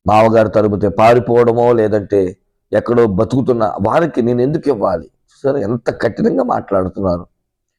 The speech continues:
సరే, కఠినంగా మాట్లాడితే మాట్లాడాడు, కానీ "నేను ఇవ్వను, పో"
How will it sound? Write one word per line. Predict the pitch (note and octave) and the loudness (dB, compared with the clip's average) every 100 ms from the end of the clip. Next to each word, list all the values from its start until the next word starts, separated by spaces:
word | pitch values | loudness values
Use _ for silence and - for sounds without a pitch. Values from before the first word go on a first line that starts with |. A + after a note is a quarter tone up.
| _ _ _ _ _ _ - | _ _ _ _ _ _ 0
సరే, | C3+ | 2
కఠినంగా | C3 A2 A#2+ C#3+ D#3+ | 2 -2 -2 0 2
మాట్లాడితే | D3+ D3 C#3+ C#3 C3+ | 2 2 2 -2 0
మాట్లాడాడు, | B2 A2 G#2 G#2 G2 E2+ | 0 0 0 0 0 -2
కానీ | G2 A2+ A#2 | 0 2 2
"నేను | A2+ G#2 | -2 -2
ఇవ్వను, | F2 G2+ G#2+ A#2 B2+ C3 G2+ - - | 0 2 2 4 4 4 2 -4 0
పో" | D3 D#3+ A#2+ - | 6 6 6 2